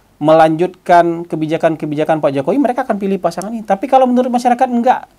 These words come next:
nggak akan baik pasangan ini, ya mereka nggak akan pilih. Sesederhana itu. Makanya benar kata Pak Jokowi, yang akan memilih itu rakyat. Ya, partai ini buat tiket. Tapi pilihannya ada di tangan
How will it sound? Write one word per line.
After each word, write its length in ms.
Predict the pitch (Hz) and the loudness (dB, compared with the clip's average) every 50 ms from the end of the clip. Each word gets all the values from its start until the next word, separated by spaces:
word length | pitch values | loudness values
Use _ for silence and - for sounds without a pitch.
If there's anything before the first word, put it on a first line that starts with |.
| _ - | _ -8
nggak 300 | 240 240 240 233 233 214 | -6 -4 0 2 2 4
akan 140 | 208 240 226 | 4 4 4
baik 240 | 233 220 196 214 254 - - | 4 6 4 4 4 2 0
pasangan 300 | 233 220 233 220 220 208 | 0 0 0 -2 -2 -2
ini, 160 | 214 277 311 | 0 0 0
ya 80 | 269 214 | 0 0
mereka 240 | 196 196 247 247 294 | 0 0 -2 -2 -2
nggak 160 | 269 240 - | -2 -4 -4
akan 80 | 233 220 | -6 -8
pilih. 300 | - 311 320 285 254 - _ _ _ _ _ _ _ _ _ _ _ _ _ _ _ _ _ _ | -8 -8 -8 -8 -10 -14 _ _ _ _ _ _ _ _ _ _ _ _ _ _ _ _ _ _
Sesederhana 560 | - - 196 214 196 208 202 190 196 208 208 | -10 -6 -4 0 2 2 2 2 0 -2 -6
itu. 160 | 240 220 220 | -8 -6 -4
Makanya 320 | 180 180 165 185 180 185 | -2 -2 0 0 0 0
benar 320 | 180 151 147 139 151 185 190 | 0 0 0 2 2 2 2
kata 240 | - - - 143 135 | 2 0 -2 -2 0
Pak 160 | 139 117 117 | -2 -2 -4
Jokowi, 560 | 117 117 - 113 101 101 107 123 160 208 - _ _ _ _ _ _ _ - | -4 -6 -4 -4 -4 -4 -4 -6 -6 -8 -12 _ _ _ _ _ _ _ -6
yang 240 | 143 156 190 180 180 185 | 0 2 2 2 2 2
akan 240 | 185 202 196 196 196 | 0 0 0 0 0
memilih 400 | 196 196 196 196 202 202 196 202 | 0 0 0 0 0 -2 -2 -4
itu 80 | 196 220 | -4 -2
rakyat. 560 | 220 240 254 247 240 - - - 165 190 196 _ _ _ _ _ _ _ _ _ _ _ _ _ _ _ _ _ _ _ | 2 2 2 2 0 -6 -12 -10 -8 -10 -10 _ _ _ _ _ _ _ _ _ _ _ _ _ _ _ _ _ _ _
Ya, 320 | - 170 196 202 208 - _ - | -6 -4 -4 -4 -6 -10 _ -2
partai 560 | - 180 180 185 - - 180 175 175 165 147 | 0 0 0 0 0 2 2 2 2 2 -2
ini 160 | 147 160 214 233 | -4 -4 -4 -4
buat 240 | 196 175 160 139 | 0 0 0 0
tiket. 400 | - 196 180 - - 208 190 - _ _ - - _ _ _ _ _ _ _ _ _ _ _ _ _ _ _ - | -2 -6 -10 -6 -4 -4 -4 -4 _ _ -20 -20 _ _ _ _ _ _ _ _ _ _ _ _ _ _ _ -4
Tapi 240 | 160 156 233 208 | -2 -2 -2 -4
pilihannya 640 | - 208 175 175 170 170 170 170 147 156 180 196 185 | -2 0 2 2 2 2 2 2 2 2 2 0 0
ada 100 | 175 175 | 0 0
di 140 | 180 170 165 | 0 -2 0
tangan 400 | 170 151 139 147 165 220 285 285 | -2 -2 0 0 -2 -4 -4 -6